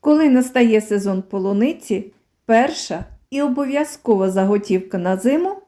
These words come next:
це полуничні чіпси. Полуниця має бути спіла, але не переспівша,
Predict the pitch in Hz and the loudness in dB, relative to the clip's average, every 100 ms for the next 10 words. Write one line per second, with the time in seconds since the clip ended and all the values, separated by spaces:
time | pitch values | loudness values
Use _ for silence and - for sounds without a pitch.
0 | _ _ - 220 214 196 190 185 196 - | _ _ -4 -2 0 0 0 0 -4 0
1 | 240 254 254 302 - - 196 - _ _ | 2 2 2 -6 -6 -12 -12 -14 _ _
2 | _ _ _ _ _ - 277 311 330 254 | _ _ _ _ _ -4 0 2 2 2
3 | 240 202 196 190 180 190 185 - - - | 2 0 2 0 -2 -4 -6 -8 -12 -12
4 | 220 220 277 370 - _ 226 208 196 220 | -4 -2 0 -2 -6 _ 0 2 0 -2
5 | 220 262 285 - 277 247 - 160 | 0 -2 -2 -8 -8 -6 -8 -12